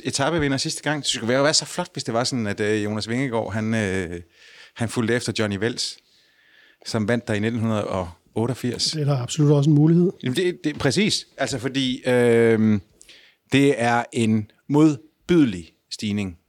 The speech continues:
Speaker 1: især de sidste fire fem kilometer.
Speaker 2: Altså, for du rammer selve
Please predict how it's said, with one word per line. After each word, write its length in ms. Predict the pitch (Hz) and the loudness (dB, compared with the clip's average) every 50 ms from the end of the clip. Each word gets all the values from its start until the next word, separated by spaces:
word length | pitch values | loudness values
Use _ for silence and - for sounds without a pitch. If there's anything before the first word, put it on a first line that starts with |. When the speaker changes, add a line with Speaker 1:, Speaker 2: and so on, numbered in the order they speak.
| _ _ | _ _
Speaker 1:
især 360 | - 110 - - 156 147 123 | -4 -2 0 2 2 2 2
de 100 | 98 104 | 0 -2
sidste 720 | 101 - 123 120 - - - 113 104 98 92 90 87 90 | -4 -4 -4 -4 -4 -4 -4 -4 -4 -2 -4 -4 -6 -8
fire 240 | - - - 110 104 | -8 -8 -4 -4 -2
fem 180 | - 123 113 101 | -2 -2 -4 -4
kilometer. 460 | - 117 101 98 101 104 92 87 85 - _ _ _ _ _ _ _ _ _ - | -6 -6 -4 -4 -4 -4 -4 -6 -8 -8 _ _ _ _ _ _ _ _ _ -8
Speaker 2:
Altså, 240 | 196 156 156 - 139 | -6 -6 -6 -6 -6
for 100 | 131 147 | -4 -2
du 80 | 151 | -2
rammer 280 | 143 147 156 160 190 190 | 0 0 2 2 2 2
selve 560 | 180 - 160 160 160 160 170 170 165 151 135 | 0 0 0 0 0 2 2 2 2 2 0